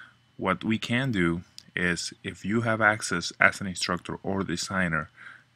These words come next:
to both courses, you can import from one course to the other.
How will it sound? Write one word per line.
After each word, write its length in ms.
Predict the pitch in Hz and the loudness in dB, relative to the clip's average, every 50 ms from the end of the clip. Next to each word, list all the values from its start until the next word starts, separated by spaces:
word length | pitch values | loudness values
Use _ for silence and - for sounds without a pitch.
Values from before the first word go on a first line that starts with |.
| _ - | _ -6
to 160 | - 113 98 | -2 -2 0
both 320 | 85 92 101 117 117 - | 2 4 4 4 2 0
courses, 560 | - - 92 87 85 - - 80 78 - - - - - - - - - | -4 -2 -2 -2 -2 -2 -4 -8 -8 -10 -10 -14 -16 -20 -20 -20 -12 -8
you 120 | 107 95 | -8 -6
can 240 | - - 90 82 - - | -4 -2 -2 -4 -2 -4
import 440 | 98 107 101 - - 98 92 - | -4 -4 -2 -2 -2 -2 -2 -2
from 280 | - - 98 87 82 85 | -4 -4 -4 -2 -2 0
one 180 | 85 85 87 85 | -2 -2 -2 -4
course 380 | - - 90 87 82 - - | -4 -2 -2 -2 -2 -4 -6
to 120 | - - 90 | -6 -6 -6
the 160 | 82 82 80 | -4 -2 -2
other. 300 | 82 80 78 78 76 | -2 -2 -4 -4 -6